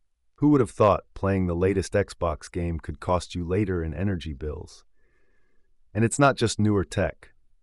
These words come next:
Older appliances from the last ten to fifteen years can be big power hogs as well. So if your fridge is older than you,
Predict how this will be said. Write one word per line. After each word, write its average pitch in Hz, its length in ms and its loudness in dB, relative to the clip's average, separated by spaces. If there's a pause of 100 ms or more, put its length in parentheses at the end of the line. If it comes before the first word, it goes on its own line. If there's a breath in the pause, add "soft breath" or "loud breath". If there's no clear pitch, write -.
(100)
Older 107 300 2
appliances 95 760 -2
from 82 200 -8
the 85 60 -4
last 87 320 -2
ten 95 220 -4
to 87 100 -10
fifteen 87 520 -6
years 85 360 -6
can 80 200 -8
be 80 80 -6
big 82 340 -4
power 87 360 0
hogs 78 440 -8
as 73 140 -12
well. 80 400 -8 (560)
So - 160 -2
if 101 100 0
your 101 100 -2
fridge 110 360 2
is 90 100 -2
older 98 260 2
than 85 200 -2
you, 87 320 -2